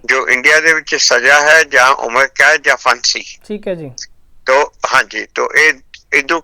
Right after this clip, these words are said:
Speaker 1: ਘੱਟ ਉਮਰ ਕੈਦ ਤੋਂ ਘੱਟ ਨਹੀਂ ਹੈ, ਫਾਂਸੀ ਵੀ ਹੋ ਸਕਦੀ ਹੈ।
Speaker 2: ਜੀ।
Speaker 1: ਤੋ ਅਸੀਂ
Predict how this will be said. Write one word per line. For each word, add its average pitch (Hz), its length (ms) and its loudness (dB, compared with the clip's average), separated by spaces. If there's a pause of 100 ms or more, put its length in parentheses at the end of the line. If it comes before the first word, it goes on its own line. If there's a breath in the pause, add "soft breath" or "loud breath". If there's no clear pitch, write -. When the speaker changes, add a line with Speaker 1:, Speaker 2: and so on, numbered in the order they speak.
Speaker 1:
ਘੱਟ - 120 -2
ਉਮਰ 139 220 -2
ਕੈਦ 143 200 0
ਤੋਂ 151 140 -4 (100)
ਘੱਟ 110 160 -6
ਨਹੀਂ 131 220 -2
ਹੈ, 160 100 2
ਫਾਂਸੀ 131 380 -4
ਵੀ 123 120 -8
ਹੋ 110 60 -6
ਸਕਦੀ 113 440 -6
ਹੈ। - 40 -14 (160)
Speaker 2:
ਜੀ। 156 200 -12 (260)
Speaker 1:
ਤੋ 135 380 -2
ਅਸੀਂ 156 300 0